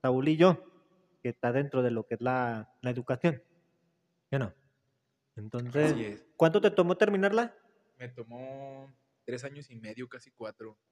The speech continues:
Speaker 1: Más o menos. ¿Y qué tal estuvo? O sea
Speaker 2: Pues estuvo bien, güey.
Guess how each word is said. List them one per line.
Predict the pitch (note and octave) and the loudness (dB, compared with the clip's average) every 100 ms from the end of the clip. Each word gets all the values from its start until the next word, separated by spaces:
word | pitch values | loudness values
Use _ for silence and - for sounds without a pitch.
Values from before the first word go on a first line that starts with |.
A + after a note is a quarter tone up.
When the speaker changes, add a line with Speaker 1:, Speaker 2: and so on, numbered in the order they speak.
| _ | _
Speaker 1:
Más | B2+ C#3 | -16 -10
o | |
menos. | C3+ C3 - D#3 C#3 | -8 -8 -4 -4 -4
¿Y | B2+ | -4
qué | C#3+ | 0
tal | C#3+ C#3+ | 2 2
estuvo? | D3 C3+ A2 | 2 0 -2
O | G2+ | -6
sea | G#2 G2+ F#2+ - _ | -8 -8 -10 -16 _
Speaker 2:
Pues | C#3 | -8
estuvo | C3+ - F3 F3+ | -8 -4 -2 -2
bien, | D#3+ E3+ F#3 | -4 -6 -6
güey. | G3+ G#3+ | -6 -6